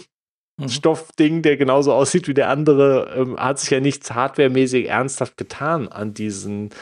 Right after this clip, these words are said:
Speaker 2: an diesen Lautsprechern. Und die sind nett. Ich meine, was kosten die? Der Straßenpreis ist wahrscheinlich irgendwie siebzig, achtzig Euro.
Speaker 1: Mhm.
Speaker 2: Kannst jetzt vielleicht auch nicht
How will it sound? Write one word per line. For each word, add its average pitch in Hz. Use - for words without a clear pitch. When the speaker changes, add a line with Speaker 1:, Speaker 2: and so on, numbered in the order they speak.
Speaker 2:
an 139
diesen 123
Lautsprechern. 101
Und 92
die 117
sind 131
nett. 117
Ich -
meine, 120
was 120
kosten 147
die? 139
Der 123
Straßenpreis 131
ist 123
wahrscheinlich 120
irgendwie 123
siebzig, 120
achtzig -
Euro. 151
Speaker 1:
Mhm. 117
Speaker 2:
Kannst 110
jetzt 123
vielleicht 110
auch 113
nicht -